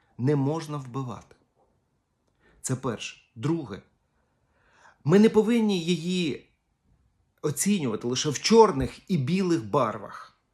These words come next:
Це не чорно-білий світ. І Ірина Фаріон теж не була чорно-білою. У неї були її відтінки.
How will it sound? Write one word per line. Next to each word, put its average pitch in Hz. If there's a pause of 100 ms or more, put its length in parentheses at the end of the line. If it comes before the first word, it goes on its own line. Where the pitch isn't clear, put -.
(640)
Це 147
не 156
чорно-білий 175
світ. - (140)
І 175
Ірина 160
Фаріон 107
теж 165
не 135
була 120
чорно-білою. 123 (480)
У 147
неї 147
були 123
її 113
відтінки. -